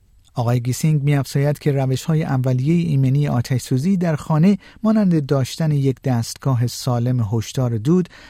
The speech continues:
برنامهٔ فرار از آتش و رها نکردن غذای در حال پخت به حال خود می‌تواند تفاوت قابل توجهی را ایجاد کند. مارک هالورسون،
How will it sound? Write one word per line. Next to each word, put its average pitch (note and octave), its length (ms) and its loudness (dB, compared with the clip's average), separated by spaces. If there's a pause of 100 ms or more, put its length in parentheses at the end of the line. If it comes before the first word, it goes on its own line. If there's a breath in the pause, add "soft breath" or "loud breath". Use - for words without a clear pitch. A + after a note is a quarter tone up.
(120)
برنامهٔ F#3 500 4
فرار E3 520 0
از B2+ 260 -4
آتش D#3 460 -2 (260 soft breath)
و B2 100 -4
رها A#2+ 380 0
نکردن B2+ 640 2
غذای C3+ 500 0
در A#2+ 140 -2
حال A2 340 -2
پخت - 360 0
به C3+ 80 0
حال A2 260 0
خود G3+ 300 0 (340 loud breath)
می‌تواند D3 580 2
تفاوت C#3 600 0
قابل B2 520 0
توجهی A2 640 -2
را G2 100 -6
ایجاد G#2+ 340 -6
کند. - 360 -4 (1080 loud breath)
مارک F#3 440 4 (100)
هالورسون، B2+ 800 0